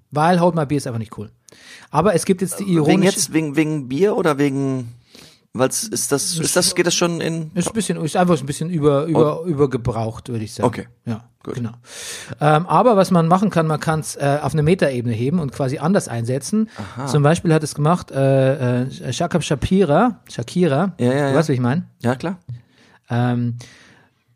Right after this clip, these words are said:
Speaker 1: und der hat's zum Beispiel so verwendet, der hat gesagt, also ich zitiere einen Tweet von ihm, „Der Spiegel sagt, sag mal, können wir in diesem Jahr noch mehr internationale Blamage werden, als wir es schon sind?“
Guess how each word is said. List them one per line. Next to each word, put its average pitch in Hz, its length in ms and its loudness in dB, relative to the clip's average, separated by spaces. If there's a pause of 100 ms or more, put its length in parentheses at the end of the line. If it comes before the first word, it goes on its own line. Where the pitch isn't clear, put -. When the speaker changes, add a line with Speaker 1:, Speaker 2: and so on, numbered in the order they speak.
(180)
Speaker 1:
und 139 400 2
der 156 180 4
hat's 185 320 -2
zum 147 140 -4
Beispiel 143 260 -4
so 156 100 0
verwendet, 175 420 0
der 143 80 0
hat 143 140 -4
gesagt, 143 480 -4 (580)
also 120 180 -2 (100)
ich - 140 -18
zitiere 147 400 0
einen 123 120 -2
Tweet 175 220 -2
von 180 140 -4
ihm, 175 180 0 (520)
„Der 139 100 2
Spiegel 220 340 4
sagt, 127 400 0 (460)
sag 147 240 2
mal, 143 200 4
können 147 240 2
wir 139 80 4
in 131 60 2
diesem 147 220 2
Jahr 139 120 2
noch 143 180 2
mehr 170 380 4 (220)
internationale 135 840 0
Blamage 131 720 2
werden, 127 280 0
als 127 200 -4
wir 139 80 2
es - 160 -6
schon 127 220 0
sind?“ 151 480 0